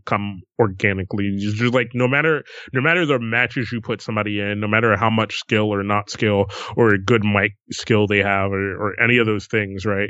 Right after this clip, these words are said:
'Cause you, you, you kinda have to have a bit of a lot of it. And, and John Cena had a lot of good in the ring skill. Like, initially,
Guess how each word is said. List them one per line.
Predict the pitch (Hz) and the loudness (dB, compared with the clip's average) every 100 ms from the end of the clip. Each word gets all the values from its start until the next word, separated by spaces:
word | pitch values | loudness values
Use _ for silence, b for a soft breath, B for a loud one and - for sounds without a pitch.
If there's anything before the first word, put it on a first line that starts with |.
| 104 | 0
'Cause | 127 101 101 | 0 0 -6
you, | 101 131 - 135 - | 0 0 0 -6 -10
you, | - - | -16 -8
you | 139 | -6
kinda | - 147 143 | 2 2 4
have | 113 113 | 2 -2
to | 120 | -2
have | 107 107 104 104 B B B _ | 0 0 -2 -8 B B B _
a | 113 | -4
bit | 104 98 113 107 _ - | -2 0 0 0 _ -4
of | 110 107 101 - | -2 -2 -6 -6
a | 107 | -4
lot | 104 117 | 0 0
of | 131 | 2
it. | 156 | 2
And, | 151 165 | 2 0
and | 165 160 156 151 143 131 _ _ - 147 | 0 0 0 -2 -6 -12 _ _ -4 0
John | 165 170 165 | 2 2 2
Cena | 180 202 | 0 2
had | 170 151 | 2 0
a | |
lot | 123 127 120 | 0 0 0
of | 107 101 | -2 -4
good | 120 123 110 92 B B B - | 0 2 2 -4 B B B -2
in | 139 135 | 0 2
the | 117 | 0
ring | 101 101 117 139 | -2 -6 -4 -4
skill. | - 170 180 175 B B B | 0 2 2 0 B B B
Like, | 139 | 2
initially, | 135 139 180 151 135 120 | 4 2 2 2 0 -2